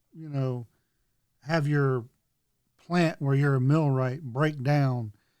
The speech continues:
and you got, you know, the board of directors, the C E Os, uh, your supervisors, everybody yelling at you.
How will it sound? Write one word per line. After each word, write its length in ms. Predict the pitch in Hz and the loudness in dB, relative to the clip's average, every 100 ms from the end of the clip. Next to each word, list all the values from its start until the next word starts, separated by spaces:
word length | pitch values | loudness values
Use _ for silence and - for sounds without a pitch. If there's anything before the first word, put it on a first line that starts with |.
| _ _ _ _ | _ _ _ _
and 160 | 143 131 | -4 -2
you 80 | 120 | 0
got, 280 | 143 143 - _ _ | 0 -2 -6 _ _
you 140 | 151 147 | -18 -12
know, 360 | 131 120 117 - _ _ _ _ _ _ | -8 -8 -10 -16 _ _ _ _ _ _
the 400 | 123 123 120 117 _ _ | -20 -20 -20 -20 _ _
board 340 | 123 120 156 151 | -16 -2 0 2
of 80 | 127 | 2
directors, 640 | 131 147 151 - 147 131 | 0 2 0 -2 -6 -6
the 100 | 110 | -8
C 460 | - 147 160 147 139 | -8 -6 -4 -4 -4
E 40 | |
Os, 440 | 143 147 147 143 131 _ _ _ _ _ _ _ | -4 -4 -4 -6 -8 _ _ _ _ _ _ _
uh, 200 | 135 123 | -20 -14
your 180 | 117 113 | -10 -10
supervisors, 880 | - 156 143 139 143 143 139 139 135 | -6 -6 -6 -6 -4 -4 -4 -4 -6
everybody 420 | 156 165 139 143 131 | -2 -2 0 0 2
yelling 360 | 139 135 127 | 0 0 -2
at 180 | 131 143 | -6 -8
you. 240 | 131 127 | -10 -12